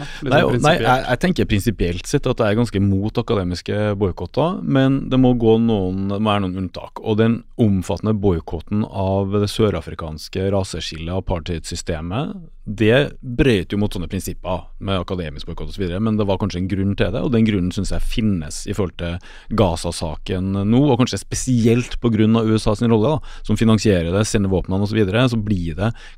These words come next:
Speaker 2: ganske viktig at andre mer siviliserte land og universitetene der, eh, tar tydelig stilling.
Speaker 1: Så på grunn av at Israel er en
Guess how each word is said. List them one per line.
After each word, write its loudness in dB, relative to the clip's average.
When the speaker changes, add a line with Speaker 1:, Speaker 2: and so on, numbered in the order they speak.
Speaker 2:
ganske 4
viktig 2
at -2
andre 2
mer 2
siviliserte -4
land 4
og 0
universitetene 0
der, 4
eh, 0
tar -2
tydelig -6
stilling. -10
Speaker 1:
Så -8
på -6
grunn -4
av -8
at -12
Israel -12
er -12
en -10